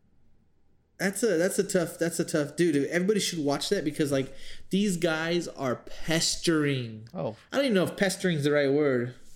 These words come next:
Speaker 2: Just stalking, bothering, yeah.
Speaker 1: Stalking, bothering, pestering,
Speaker 2: <clears throat>
Speaker 1: A$AP Rocky, his bodyguards. I mean, these guys literally look like fucking pencils. Like,
Speaker 2: Like, fuck boys.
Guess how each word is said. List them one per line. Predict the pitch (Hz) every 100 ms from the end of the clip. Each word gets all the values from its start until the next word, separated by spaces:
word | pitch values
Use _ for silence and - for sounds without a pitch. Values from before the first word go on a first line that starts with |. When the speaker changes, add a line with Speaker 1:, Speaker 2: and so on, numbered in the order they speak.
| - -
Speaker 2:
Just | - 127 - -
stalking, | - - 123 170 170 175 196
bothering, | 156 117 147 156 156 175 175
yeah. | 160 160 131 - -
Speaker 1:
Stalking, | - 175 170 175 202 185
bothering, | 175 170 170 170 170 165
pestering, | 185 175 226 180 170 165 135
Speaker 2:
<clears throat> | -
Speaker 1:
A$AP | 151 151 165 151
Rocky, | 156 156 165 170
his | 156 123
bodyguards. | 143 147 156 151 151 151 151 -
I | 170
mean, | 160 151
these | 170 185
guys | 208 185 156
literally | 151 160 170 180
look | 151 147 143
like | 135 110 - - - _ _ _ _ _ _
fucking | - 151 147 139 117 -
pencils. | - 180 156 139 95 73 - - -
Like, | 123 127 123 - _ _ _ -
Speaker 2:
Like, | 123 104
fuck | 139 -
boys. | 113 107 - -